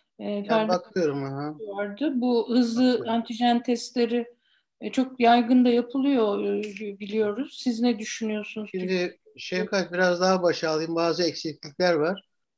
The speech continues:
Speaker 2: Bunlardan
Speaker 1: Evet.
Speaker 2: birisi, Muzaffer birkaç okul, birkaç ilde söyledi ama pek çok ilde Sağlık Müdürlüğü'ndeki bulaşıcı hastalıklar grubu okullarda aşı çalışması yapmaya çalışıyorlar.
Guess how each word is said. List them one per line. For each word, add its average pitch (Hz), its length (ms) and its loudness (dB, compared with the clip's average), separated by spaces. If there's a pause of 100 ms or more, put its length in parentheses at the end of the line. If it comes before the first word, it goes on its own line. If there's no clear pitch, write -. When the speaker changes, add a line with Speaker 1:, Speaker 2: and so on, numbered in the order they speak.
(140)
Speaker 2:
Bunlardan 175 460 2
Speaker 1:
Evet. 175 80 -8
Speaker 2:
birisi, 180 680 -2
Muzaffer 170 580 0
birkaç 175 280 -6
okul, 156 300 -6
birkaç 170 360 -2
ilde 170 240 -4
söyledi 165 360 -2
ama 131 260 -2 (600)
pek 208 220 -2
çok 185 220 -2
ilde 160 520 0 (220)
Sağlık 185 520 0
Müdürlüğü'ndeki 165 840 -2
bulaşıcı 160 380 0
hastalıklar 151 560 0
grubu 170 600 0 (460)
okullarda 185 520 2
aşı 190 200 -2
çalışması 175 520 -4
yapmaya 180 380 0
çalışıyorlar. 170 760 -2